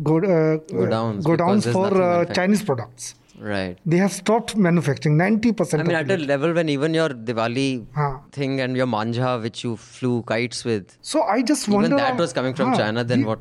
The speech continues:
Speaker 1: I
Speaker 2: Hmm.
Speaker 1: think these are just the words. What is your roadmap to become self-reliant?
Speaker 2: making that happen.
Speaker 1: I mean, that you need to spell out.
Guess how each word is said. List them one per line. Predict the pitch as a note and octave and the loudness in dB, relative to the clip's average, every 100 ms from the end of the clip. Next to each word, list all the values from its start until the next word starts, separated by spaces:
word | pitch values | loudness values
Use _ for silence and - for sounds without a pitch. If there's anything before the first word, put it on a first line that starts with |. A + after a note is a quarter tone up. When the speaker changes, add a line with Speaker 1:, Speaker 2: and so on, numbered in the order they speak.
| - | -6
Speaker 1:
I | A2+ B3+ | -2 0
Speaker 2:
Hmm. | |
Speaker 1:
think | B3 C#4 | 2 4
these | C4 | 4
are | C#4 | 4
just | G#3+ B3+ - | 2 0 0
the | C4 | 0
words. | C#3+ C#3 F#3 D3 A#2 - - - _ _ | 2 2 2 0 -4 -12 -16 -20 _ _
What | E3 F#3 G#3+ | 2 2 4
is | D#4 G#3 | 4 4
your | B3+ C4+ - - _ _ G#3 | 4 2 -6 -20 _ _ -2
roadmap | D#3 F3+ G3 G3 F#3 G3 - | 2 2 4 2 2 -2 -4
to | G3 | -2
become | D#3+ D#3 F3 E3+ | 0 0 2 2
self-reliant? | - D3 A2+ A2 A2+ | 0 -2 -2 -4 -2
Speaker 2:
making | A2 | -4
that | G#2+ | -4
happen. | G#2+ F#2 | -4 -2
Speaker 1:
I | D#3 | 0
mean, | |
that | D#3 G#3 A#3+ - | 0 0 0 2
you | A3 | 2
need | F3+ | 2
to | F3+ | 2
spell | E3+ - C3+ | 0 -2 -4
out. | A#2+ - | -6 -12